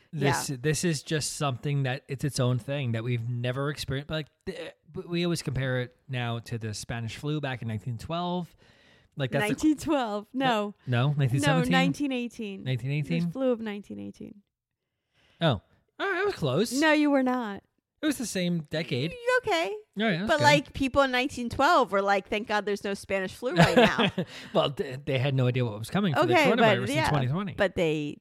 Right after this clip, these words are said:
Speaker 2: <laughs> from twenty twenty, no, the
Speaker 1: <laughs>
Speaker 2: Spanish flu of nineteen eighteen.
Speaker 1: Okay.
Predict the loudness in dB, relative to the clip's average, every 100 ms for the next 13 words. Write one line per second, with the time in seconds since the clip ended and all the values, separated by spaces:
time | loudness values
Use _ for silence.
0 | -18 -20 -16 -4 -4 -2 -4 -4 -6 -6
1 | 0 2 6 4 4 2 0 -4 -4 -4
2 | -4 -6 -8 -4 -2 -2 -2 -10 -14 0
3 | 4 4 2